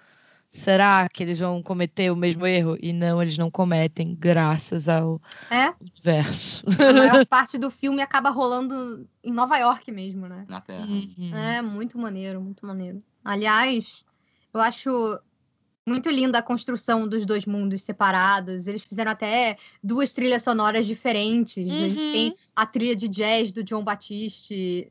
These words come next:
Speaker 2: quando eles estão na Terra, e você tem aquela coisa mais etérea, que também é feita especificamente pra, pro Além Vida, sabe?
Speaker 1: Sim.
Speaker 2: Então, nossa, e uma coisa que eu amo é como eles conseguiram pegar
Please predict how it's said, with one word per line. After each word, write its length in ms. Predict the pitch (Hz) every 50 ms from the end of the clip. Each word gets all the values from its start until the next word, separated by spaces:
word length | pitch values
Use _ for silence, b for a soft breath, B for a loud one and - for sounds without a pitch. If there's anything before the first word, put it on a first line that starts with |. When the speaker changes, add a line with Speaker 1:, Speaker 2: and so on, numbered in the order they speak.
| - -
Speaker 2:
quando 200 | - 214 208 202
eles 160 | 208 208 190
estão 180 | - - 214 196
na 80 | 185 185
Terra, 400 | - - 269 269 269 262 247 269
e 80 | 254 240
você 220 | 233 247 - 269
tem 260 | 254 - 247 247 240 B B B B B
aquela 280 | 220 226 - 240 240 240
coisa 440 | - - 240 240 233 208 208 233
mais 560 | 220 220 214 220 226 220 220 202 - - - b b b b b
etérea, 920 | - 220 214 _ - 226 208 214 226 226 202 202 190 185 185 175 180 185 190
que 100 | - 226
também 360 | 190 220 208 208 208 208 214
é 40 | 214
feita 360 | 208 - - 220 220 220 - 220
especificamente 880 | 220 - - 226 226 - 247 226 - - 233 226 214 220 226 214 - 214
pra, 440 | - 220 214 208 202 196 196 196 190
pro 200 | - 208 208 208
Além 300 | 208 208 208 208 208 208
Vida, 480 | 175 190 220 226 202 175 185 180 180
sabe? 500 | 180 - - 202 190 190 185 180 175 185 b b b
Speaker 1:
Sim. 520 | - - - - - - - 220 196 180
Speaker 2:
Então, 640 | 180 214 220 208 214 220 220 214 214 208 202 190 - - _ _ _
nossa, 420 | 226 247 262 277 285 - - - 233
e 120 | 233 247
uma 120 | 262 277
coisa 240 | 269 - 285 277 294
que 140 | 294 - 302
eu 140 | 269 254 240
amo 260 | 247 262 269 262 240
é 80 | 233 240
como 320 | - - 240 240 269 277
eles 200 | 269 277 262 -
conseguiram 840 | - 302 277 269 - - 247 202 214 220 247 277 254 220 196 196 196 b b b b b b _ _
pegar 560 | 254 240 208 196 220 214 208 202 196 196 -